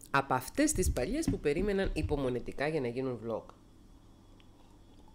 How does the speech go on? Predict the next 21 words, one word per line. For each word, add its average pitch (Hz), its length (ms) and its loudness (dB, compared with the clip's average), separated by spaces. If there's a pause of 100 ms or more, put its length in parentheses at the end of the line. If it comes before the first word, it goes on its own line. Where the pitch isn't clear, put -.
(1080)
Απολογούμε 147 560 4
για 165 140 6
τη 127 80 -2
χρειά 127 340 2
της 120 180 -4
φωνής 127 320 0
μου 127 80 0
που 120 80 -2
ακούγεται 123 360 -2
χοντρή, 123 380 0
ο 180 60 4
λόγος 156 300 2
είναι 143 240 -2
ότι 143 200 -6
ξύπνησα 120 520 -4
προλίγου. 127 760 0 (680)
Λοιπόν, 98 420 -6 (1040)
γεια 202 200 8
σου 285 120 4
αγαπητή 190 380 4
Θέκλα. 135 580 2